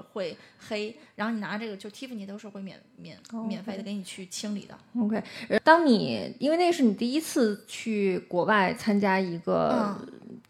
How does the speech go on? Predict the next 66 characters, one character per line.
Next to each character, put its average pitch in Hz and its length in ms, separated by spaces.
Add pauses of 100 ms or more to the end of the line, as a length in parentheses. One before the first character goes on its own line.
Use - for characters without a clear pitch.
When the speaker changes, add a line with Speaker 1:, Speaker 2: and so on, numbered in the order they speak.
(140)
Speaker 2:
就 226 120
是 202 100
这 208 160
个 190 220
马 170 100
拉 165 100
松 202 160
赛 208 160
事， 214 220
Speaker 1:
嗯， 196 60
Speaker 2:
对 180 80
吧？ 202 260
Speaker 1:
嗯， 202 200
嗯， 202 80
嗯。 220 80
Speaker 2:
你 214 40
当 349 180
时 349 80
心 415 240
情 202 220
是 196 80
什 196 120
么 - 100
样 - 200
子 - 140
的？ - 100 (220)
是 - 160
不 285 80
是， 302 60
会 403 160
不 277 80
会 208 100
紧 - 220
张 156 220
什 - 120
么 - 140
的？ - 160 (420)
Speaker 1:
不 - 100
会 294 120
紧 131 180
张， - 240
因 285 180
为 311 200 (200)
本 175 160
身， 277 520 (380)
Speaker 2:
嗯。 190 380
Speaker 1:
呃， - 140
就 214 160 (180)
刚， - 200
不 226 60
是 240 40
刚 254 160
不 262 80
跟 269 80
你 233 60
说 262 140
了 247 60
吗？ 214 60
可 233 60
能 220 60
每 208 80
人 208 100
天 277 160
赋 285 80
点 202 120
儿 - 60